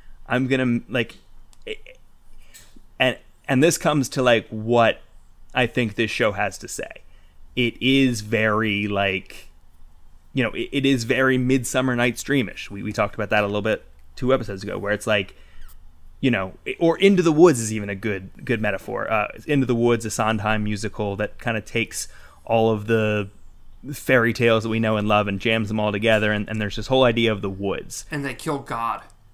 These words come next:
Speaker 1: They don't do that.
Speaker 2: They do. They kill the narrator.
Speaker 1: They do kill the narrator.
Speaker 2: Yeah,
Speaker 1: Okay.
Speaker 2: they kill God.
Speaker 1: Fair enough. In, in that, there's, like, this song about, you know, th-, that the baker's wife has about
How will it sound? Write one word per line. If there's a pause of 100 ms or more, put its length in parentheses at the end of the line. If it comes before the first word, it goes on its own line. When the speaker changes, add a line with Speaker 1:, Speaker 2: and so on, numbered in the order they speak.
(600)
Speaker 1:
They (240)
don't
do
that.
Speaker 2:
They
do.
They
kill
the
narrator. (640)
Speaker 1:
They
do
kill
the
narrator.
Speaker 2:
Yeah,
Speaker 1:
Okay.
Speaker 2:
they
kill
God.
Speaker 1:
Fair
enough. (420)
In,
in
that, (160)
there's, (180)
like, (240)
this
song
about, (520)
you
know, (520)
th-,
that
the
baker's
wife
has
about